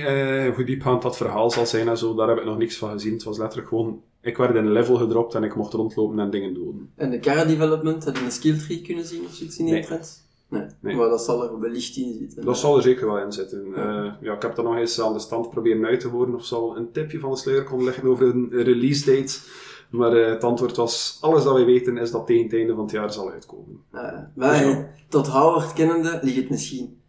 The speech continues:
Speaker 2: nu in de rekken, hè. <laughs>
Speaker 1: En hij is hier, dames en heren, <laughs> met zijn nieuwe aankondiging.
Speaker 2: Alright,
Speaker 1: Eh,
Speaker 2: maar dus
Speaker 1: en dan
Speaker 2: approved. Ja, wat was uw laatste
Speaker 1: Ja.
Speaker 2: dan?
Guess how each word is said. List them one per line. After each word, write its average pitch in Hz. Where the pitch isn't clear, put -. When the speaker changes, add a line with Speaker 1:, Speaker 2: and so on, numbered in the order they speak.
Speaker 2:
nu 151
in 120
de 113
rekken, 135
hè. 160
<laughs> 113
Speaker 1:
En 117
hij 135
is 160
hier, 170
dames 139
en 139
heren, 131
<laughs> -
met 143
zijn 135
nieuwe 147
aankondiging. 113
Speaker 2:
Alright, 127
Speaker 1:
Eh, 151
Speaker 2:
maar 127
dus 131
Speaker 1:
en 127
dan 127
Speaker 2:
approved. 123
Ja, 120
wat -
was 135
uw 139
laatste 147
Speaker 1:
Ja. 110
Speaker 2:
dan? -